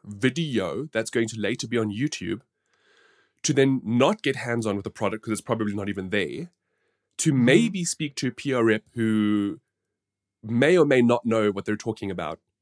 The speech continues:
Speaker 2: Yeah.
Speaker 1: to then drive again forty-five minutes to an hour back home? So not only now have I had to go through the expense of paying for transport, but I've also wasted three or four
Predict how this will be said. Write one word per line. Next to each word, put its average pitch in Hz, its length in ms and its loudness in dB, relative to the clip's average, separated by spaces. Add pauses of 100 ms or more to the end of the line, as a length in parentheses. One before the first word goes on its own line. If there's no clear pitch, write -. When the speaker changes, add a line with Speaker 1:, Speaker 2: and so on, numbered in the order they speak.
(920)
Speaker 2:
Yeah. 139 200 -8
Speaker 1:
to 143 120 -4
then 143 240 6
drive 123 320 2
again 113 300 2 (240)
forty-five 123 320 0
minutes 110 220 -2
to 113 60 -4
an - 60 -4
hour 98 160 -2
back 92 180 -8
home? 78 200 -12 (800)
So 143 220 4
not 147 300 4
only 123 300 2
now 101 300 -2
have 104 260 -8 (100)
I 110 180 -4
had 107 200 -12
to 98 640 -8 (280)
go 117 140 2
through 120 160 -2
the 110 100 -2
expense 107 640 -2
of 95 260 -8
paying 107 480 -2 (200)
for - 100 -10
transport, 135 680 -6 (640)
but 135 120 2
I've 127 180 0
also 180 380 0
wasted 104 460 -6
three 127 240 -6
or 123 40 -4
four 110 320 -8